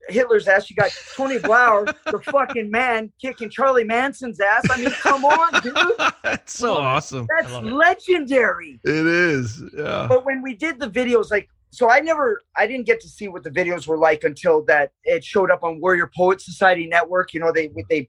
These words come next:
Speaker 1: did, like, a ten-part series, or now, I'm sorry, sixteen-part series. So I never saw what it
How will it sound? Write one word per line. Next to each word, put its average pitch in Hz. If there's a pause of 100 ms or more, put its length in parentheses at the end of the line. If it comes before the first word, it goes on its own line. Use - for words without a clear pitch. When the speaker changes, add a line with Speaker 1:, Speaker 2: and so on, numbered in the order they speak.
Speaker 1:
did, 165
like, 147
a 135
ten-part 165
series, 151
or 127
now, 135
I'm 131
sorry, 131
sixteen-part 151
series. 170 (640)
So 240
I 285
never 254
saw 175 (600)
what 180
it -